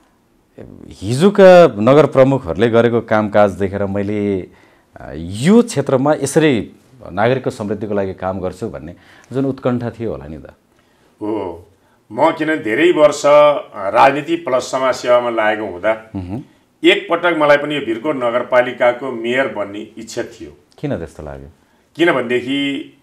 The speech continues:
Speaker 2: मैले धेरै वर्ष, मैले अघि नै भनिसकेँ, म धेरै वर्ष जनतासँग नजिक छु, जनतासँग भिजेर काम गरेको छु। हिजोको दिनमा, अ, बजेट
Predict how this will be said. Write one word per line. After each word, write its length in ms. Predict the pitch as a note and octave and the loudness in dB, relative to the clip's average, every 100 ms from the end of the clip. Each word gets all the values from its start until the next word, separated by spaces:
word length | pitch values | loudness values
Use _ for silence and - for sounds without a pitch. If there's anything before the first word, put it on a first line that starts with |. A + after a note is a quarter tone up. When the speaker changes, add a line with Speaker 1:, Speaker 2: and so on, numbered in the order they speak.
| _ | _
Speaker 2:
मैले 240 | G#2+ D3+ E3 | -4 -2 -2
धेरै 240 | A#2 D#3+ | -2 -2
वर्ष, 240 | D#3+ D3+ | -2 -2
मैले 300 | D#3+ D3 D3+ | -2 0 2
अघि 140 | D3 D#3 | 0 0
नै 80 | D#3+ | -2
भनिसकेँ, 420 | A2+ A2 B2 C#3+ | -4 -8 -8 -8
म 100 | C3 | -8
धेरै 260 | G2+ A2+ | -6 -6
वर्ष 240 | C#3 A#2+ B2+ | -6 -6 -8
जनतासँग 720 | A2 A2+ A2+ A2+ A2 A#2 G#2 | -6 -6 -2 -4 -4 -10 -8
नजिक 280 | G#2 G#2+ - | -8 -8 -10
छु, 180 | A#2 A#2+ _ _ _ _ - | -14 -14 _ _ _ _ -8
जनतासँग 380 | A2 A#2+ B2+ A2 | -8 -6 -8 -10
भिजेर 220 | F#2+ G#2+ | -8 -8
काम 280 | G#2+ G#2+ G#2+ | -4 -6 -4
गरेको 260 | G2+ F#2 | -10 -12
छु। 260 | F#2 - A2+ - _ _ _ _ _ | -16 -14 -14 -16 _ _ _ _ _
हिजोको 300 | A2 D#3+ G#3+ | -6 -4 -2
दिनमा, 560 | D#3+ D#3+ D#3 D3+ D3+ D3+ C#3+ - _ | -2 -2 0 2 2 0 -4 -14 _
अ, 640 | G2+ G#2+ A2+ A#2 A2+ A2+ - | -12 -8 -6 -6 -6 -6 2
बजेट 420 | D3 D#3 D3 - | 2 2 -4 -18